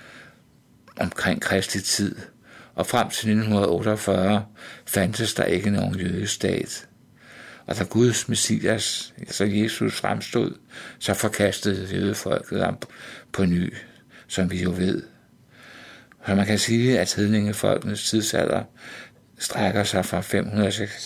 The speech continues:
seksogfirs før Kristus til nitten otteogfyrre. I nitten otteogfyrre ved vi jo, at staten Israel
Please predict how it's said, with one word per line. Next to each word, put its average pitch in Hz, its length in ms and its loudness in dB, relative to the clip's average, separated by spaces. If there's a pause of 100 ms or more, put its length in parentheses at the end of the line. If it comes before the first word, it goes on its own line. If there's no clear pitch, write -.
(320)
seksogfirs - 720 -2
før 95 220 0
Kristus 107 720 -4 (400)
til 95 140 -2
nitten 92 380 -4
otteogfyrre. 95 920 2 (960)
I - 60 -6
nitten 104 280 4
otteogfyrre 95 720 4
ved 101 160 2
vi - 120 -2
jo, 95 280 0 (420)
at - 520 -2
staten - 500 0
Israel - 500 0